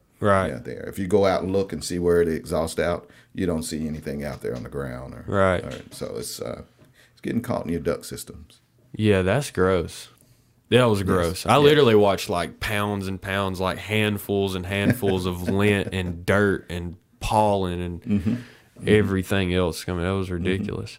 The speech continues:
Speaker 1: So you guys do
Speaker 2: Yes.
Speaker 1: that as well?
Speaker 2: Yes. Mm-hmm.
Speaker 1: Is that a commercial thing as well?
Speaker 2: Commercial and residential.
Speaker 1: Oh, my
Speaker 2: Uh, that we can do
Speaker 1: goodness.
Speaker 2: residential, yes.
Speaker 1: Oh, okay,
Speaker 2: Yes.
Speaker 1: okay.
Speaker 2: Mm-hmm.
Speaker 1: Okay. Well, that's pretty cool.
Speaker 2: Yes.
Speaker 1: And then how do you
Speaker 2: Mm-hmm.
Speaker 1: get, you said you get most of your business from, like,
Speaker 2: Trade shows.
Speaker 1: Yeah,
Speaker 2: Uh,
Speaker 1: t-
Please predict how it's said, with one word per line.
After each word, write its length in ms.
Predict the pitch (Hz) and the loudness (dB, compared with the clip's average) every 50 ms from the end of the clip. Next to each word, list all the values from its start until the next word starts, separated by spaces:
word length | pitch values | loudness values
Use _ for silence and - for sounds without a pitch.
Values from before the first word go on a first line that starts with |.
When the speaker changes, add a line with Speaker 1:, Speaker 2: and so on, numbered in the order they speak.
| _ - | _ -6
Speaker 1:
So 100 | - 131 | 0 2
you 60 | 135 131 | 4 4
guys 180 | 120 107 101 | 4 4 4
do 100 | 95 110 | 4 4
Speaker 2:
Yes. 80 | 101 95 | 4 4
Speaker 1:
that 80 | 92 90 | 4 2
as 120 | 87 90 | 0 0
well? 300 | 98 98 95 90 82 87 - | 0 2 2 2 0 0 0
Speaker 2:
Yes. 320 | 104 - - - - - - - 78 | 0 0 0 0 -8 -16 -18 -16 -16
Mm-hmm. 180 | 71 - - - - | -12 -10 -6 2 2
Speaker 1:
Is 100 | 113 123 | 6 6
that 120 | 147 165 | 6 6
a 40 | 165 | 4
commercial 500 | - - 135 113 110 127 135 - 156 147 143 | 4 4 4 4 4 4 4 4 2 2 4
thing 260 | - 143 147 151 156 | 2 2 2 4 2
as 120 | 156 143 139 | 2 2 4
well? 280 | 156 160 170 160 - - _ _ - - - - | 4 2 2 0 -4 -12 _ _ -20 -20 -14 -2
Speaker 2:
Commercial 380 | - 110 113 110 - 120 117 | 4 4 4 6 4 4 2
and 140 | 113 110 104 | 4 4 4
residential. 520 | 104 101 95 87 78 82 80 - - - - - | 4 2 2 0 -2 -2 -2 -4 -6 -12 -12 -10
Speaker 1:
Oh, 120 | - 117 117 | -6 -4 -4
my 160 | 101 85 82 | -2 0 -2
Speaker 2:
Uh, 20 | 80 | 0
that 140 | 78 92 95 | 2 2 0
we 120 | - 95 | 0 0
can 80 | 87 87 | -2 -4
do 80 | 85 80 | -4 -2
Speaker 1:
goodness. 60 | 78 | 0
Speaker 2:
residential, 520 | 82 78 67 69 67 64 - - - - - | -2 -2 -4 -6 -10 -10 -10 -12 -14 -14 -10
yes. 320 | - - - - - - - - | -10 -10 -10 -10 -18 -16 -6 -2
Speaker 1:
Oh, 200 | 117 107 90 90 | 0 0 2 0
okay, 200 | 87 87 - - | -2 -4 -6 -10
Speaker 2:
Yes. 140 | - - - - | -12 -12 -14 -14
Speaker 1:
okay. 120 | - - | -12 -12
Speaker 2:
Mm-hmm. 460 | 85 78 78 82 - _ _ - 82 | -12 -10 -12 -16 -18 _ _ -16 -16
Speaker 1:
Okay. 160 | 87 - - | -14 -14 -16
Well, 320 | - - - - - 113 - | -18 -18 -20 -18 -18 -8 -4
that's 160 | - 170 - | -2 -2 -2
pretty 200 | - - 101 90 | 0 0 0 0
cool. 260 | 85 - 85 101 - - - | 0 -2 -4 -4 -4 -6 -4
Speaker 2:
Yes. 360 | 98 - - - - - - | -4 -4 -4 -6 -10 -4 0
Speaker 1:
And 80 | 135 156 | 0 2
then 80 | 151 160 | 2 2
how 60 | 180 | 2
do 80 | 190 | 2
you 80 | 185 180 160 | 2 0 2
Speaker 2:
Mm-hmm. 20 | 156 | 2
Speaker 1:
get, 240 | 135 101 - - - | 2 2 2 0 -2
you 100 | 107 120 | -4 -2
said 180 | 120 - 120 117 | -2 0 -2 -2
you 80 | 123 | 0
get 100 | 117 101 | -2 -2
most 160 | 95 95 98 - | -2 -2 -4 -4
of 60 | - | -4
your 100 | 104 92 | -4 0
business 300 | 95 98 92 95 92 - | 0 -2 -2 -2 -6 -6
from, 240 | - 104 95 92 92 | -4 -4 -4 -2 0
like, 400 | 87 87 87 87 - - - - - _ _ _ _ _ _ _ _ _ - - _ - | 0 0 -2 -2 -6 -14 -20 -20 -20 _ _ _ _ _ _ _ _ _ -20 -20 _ 0
Speaker 2:
Trade 280 | - 147 156 147 139 | 4 4 6 6 4
shows. 480 | 139 - 123 107 101 104 107 104 101 107 | 2 2 2 4 4 2 0 -4 -2 0
Speaker 1:
Yeah, 240 | 107 101 95 92 90 | 2 2 2 2 0
Speaker 2:
Uh, 280 | - 107 - - 90 | 0 -2 -2 -4 -6
Speaker 1:
t- 60 | 90 | -8